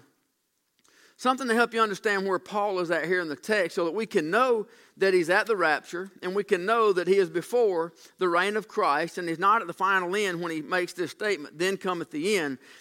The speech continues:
There's a Greek word for "then," and that Greek word is tot. That word tot means immediately. It means "then." It can be translated as "then" in the English language, but it's translated immediately. That is not the Greek word that Paul uses right here.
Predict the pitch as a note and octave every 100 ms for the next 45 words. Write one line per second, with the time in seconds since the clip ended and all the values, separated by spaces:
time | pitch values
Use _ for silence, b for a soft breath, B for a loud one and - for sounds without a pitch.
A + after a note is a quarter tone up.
0 | - G#3+ F#3 E3+ C4+ C#4+ G#3+ A3 G3+ -
1 | D#3+ D3 G#3 E3 D3+ D#3 D#3+ D#3+ A#3+ A3+
2 | G#3 G3+ E3 E3 - - F3+ A#2+ - _
3 | b b - G3+ A3+ A3+ - A#3 A#3 F#3
4 | A3+ A3+ F#3+ - F#3 G#3+ F3 A#2 D#2+ F#2+
5 | F#2+ b b F3 F#3+ G3+ G#3+ F#3 D3 G3
6 | A3 G#3 G3 F#3 F3 - G3+ F#3+ F#3 F#3+
7 | F3+ D3+ B2+ G3+ A3 A3 G#3+ B B F#3+
8 | F#3+ A3 G#3+ F#3+ G3 G#3 G#3+ G#3 F3 F3
9 | F3 - G#3 F#3 F#3 G3 F3 B B G3+
10 | F#3 A#3 F3+ D3 D3+ D#3 G#3 G#3+ F3 F3+
11 | A#3 B3+ G3+ _ F3+ D#3+ G#3+ G#3+ F#3 A3
12 | F3+ E3 - - F#3+ F#3 F#3 A3 G#3+ F3
13 | D3+ E3 C#3+ E3+ F#3